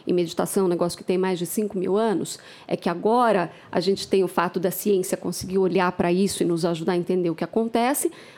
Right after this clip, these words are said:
mas a meditação tem mais de cinco mil anos de história, nas tradições contemplativas, nas tradições filosóficas, e esse ponto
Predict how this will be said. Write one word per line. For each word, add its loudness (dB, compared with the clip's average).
mas 0
a -2
meditação 0
tem 0
mais 0
de -6
cinco -2
mil 2
anos 2
de 0
história, 2
nas 2
tradições 2
contemplativas, 0
nas 2
tradições 0
filosóficas, 2
e 4
esse 4
ponto 4